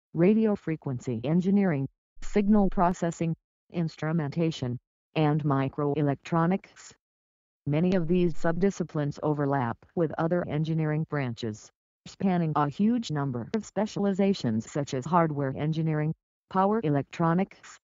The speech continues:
electromagnetics and waves, microwave engineering, nanotechnology, electrochemistry, renewable energies, mechatronics, electrical materials science,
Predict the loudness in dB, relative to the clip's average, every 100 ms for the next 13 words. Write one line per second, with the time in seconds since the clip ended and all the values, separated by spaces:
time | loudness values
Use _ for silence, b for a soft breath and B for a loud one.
0 | _ _ _ -2 -2 -2 -4 -2 -2 -2
1 | -2 -2 -4 -8 -4 -2 0 -2 -2 -4
2 | -8 -20 -20 -20 _ _ _ -2 -2 0
3 | 0 0 0 -2 -2 0 0 0 -2 -6
4 | _ _ 2 6 6 4 2 2 4 4
5 | 4 0 -4 _ _ -2 0 0 -2 -4
6 | -2 -2 -2 -2 -4 -4 -6 _ _ _
7 | -2 0 2 2 2 0 0 0 0 -2
8 | -6 -6 -12 _ _ -2 -2 -2 -4 0
9 | 2 2 -2 -8 -20 -20 _ _ _ -4
10 | -4 -2 -4 -4 -2 -2 -2 0 2 2
11 | 0 -2 0 0 -2